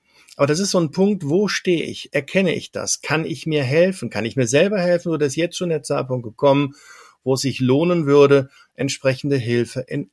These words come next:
Anspruch zu nehmen? Und da sind ja Therapeuten oftmals wie Feuerwehrleute. Die werden nicht gerufen, wenn's glimmt, sondern die werden dann gerufen, wenn's lichterloh brennt, und dann sollen sie aber ganz schnell löschen.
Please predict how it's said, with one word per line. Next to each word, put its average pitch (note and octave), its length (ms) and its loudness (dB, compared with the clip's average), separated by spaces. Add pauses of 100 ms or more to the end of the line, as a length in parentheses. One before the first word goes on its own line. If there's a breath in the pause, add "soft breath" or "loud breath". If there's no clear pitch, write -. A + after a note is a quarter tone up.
Anspruch - 640 -8
zu - 180 -18
nehmen? - 340 -16
Und B2+ 200 -8
da C#3 140 0
sind F3 200 -2
ja D3+ 140 0
Therapeuten D3+ 880 -2 (360 soft breath)
oftmals D#3 520 2
wie D3+ 80 -2
Feuerwehrleute. A2 800 2
Die B2+ 140 -2
werden C3 180 2
nicht C3 180 0
gerufen, C#3 380 -2
wenn's A#2+ 280 0
glimmt, E3+ 500 2 (280 loud breath)
sondern D3 280 0
die B2+ 60 2
werden B2+ 240 4
dann F3+ 320 2
gerufen, E3 480 2
wenn's C3+ 240 0
lichterloh C#3 500 0
brennt, B2+ 420 2
und C#3 200 0
dann D3 180 2
sollen F3+ 240 2
sie D#3+ 100 0
aber C#3 160 0
ganz C3+ 240 -4
schnell D3+ 220 -6
löschen. - 360 -10